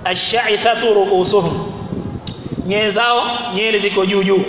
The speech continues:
Eh, yani hawajamiliki hata kichana cha kuchana. Kisha akasema,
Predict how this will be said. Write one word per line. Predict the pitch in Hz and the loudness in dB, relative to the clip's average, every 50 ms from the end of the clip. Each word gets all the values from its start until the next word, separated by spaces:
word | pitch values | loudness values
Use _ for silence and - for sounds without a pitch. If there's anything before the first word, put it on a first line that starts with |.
| - - - - - - - - - - - - - - - | -4 -8 -10 -12 -12 -12 -12 -10 -10 -8 -8 -10 -10 -8 -4
Eh, | - 175 202 196 | 0 0 2 2
yani | 202 208 208 | 2 0 0
hawajamiliki | 202 202 208 214 214 214 208 214 226 240 233 | 0 0 0 2 0 0 0 0 0 0 0
hata | 233 226 233 214 | 0 0 0 -2
kichana | - 214 190 214 226 220 208 190 | -2 -2 0 0 0 0 0 -2
cha | 190 190 | -2 -2
kuchana. | 190 190 - 196 190 170 151 - - - - - - - - - - - - - - - - - - - - - - - - - - - - - | -2 0 0 0 0 0 -2 -4 -6 -8 -10 -12 -12 -12 -12 -14 -14 -14 -16 -16 -18 -18 -18 -20 -20 -20 -20 -20 -20 -20 -20 -20 -20 -20 -8 -6
Kisha | 226 285 277 262 254 | -4 -2 0 0 2
akasema, | 254 254 233 240 262 247 240 240 | 2 2 0 2 2 2 2 2